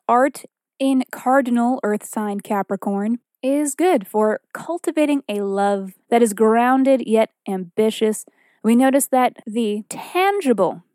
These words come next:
and real is more infectious and intoxicating than any lofty dream or fantasy.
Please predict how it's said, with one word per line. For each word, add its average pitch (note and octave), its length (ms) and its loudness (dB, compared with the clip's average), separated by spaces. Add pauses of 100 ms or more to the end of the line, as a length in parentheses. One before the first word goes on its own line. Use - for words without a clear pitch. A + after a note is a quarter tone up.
(200)
and G#3 240 -4
real C4+ 380 2 (280)
is A3 180 -2
more B3+ 220 4
infectious A#3+ 840 -4
and A#3+ 280 2
intoxicating A#3 920 2 (320)
than A#3+ 140 4
any B3+ 300 4
lofty A3+ 560 2
dream G#3+ 460 -4
or G3+ 160 -4
fantasy. G3+ 840 -6